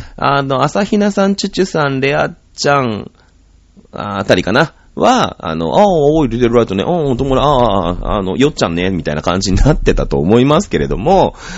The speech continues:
ね。まあまあ、他の子は、青いテールライトか。うん、なるほどな、と。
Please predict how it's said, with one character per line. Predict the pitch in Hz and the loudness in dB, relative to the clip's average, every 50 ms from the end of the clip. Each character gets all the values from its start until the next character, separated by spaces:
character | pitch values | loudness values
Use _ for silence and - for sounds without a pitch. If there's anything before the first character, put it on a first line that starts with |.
| - 175 - - - | -16 -16 -16 -10 -6
ね。 | 117 143 180 214 233 247 - - - | -4 -2 0 0 0 -2 -4 -8 -8
ま | 160 180 175 | -6 -4 -2
あ | |
ま | 156 160 | 0 0
あ、 | 160 | 2
他 | 185 190 233 - 311 349 | 0 0 0 2 0 2
の | 349 370 359 | 2 2 0
子 | - 359 349 359 | 0 0 2 2
は、 | 359 370 339 - | 2 2 0 0
青 | - 220 277 339 415 466 494 480 | -2 -2 -2 0 0 0 0 0
い | 311 214 | -2 -4
テ | - - 151 147 147 | -2 -2 0 0 0
ー | 143 | 0
ル | 143 143 139 | 2 2 4
ラ | 131 123 104 | 4 4 2
イ | 87 - | 0 -2
ト | - 78 | -6 -12
か。 | - - 57 52 50 50 - - | -10 -10 -10 -8 -8 -8 -4 0
う | |
ん、 | 104 113 113 107 98 92 87 | 2 2 2 2 2 0 0
な | 85 87 | 0 2
る | 92 90 87 | 0 0 0
ほ | 98 80 | -2 -2
ど | 80 73 | -2 -2
な、 | 71 65 58 - | -2 -4 -6 -8
と。 | - - - | -12 -16 -18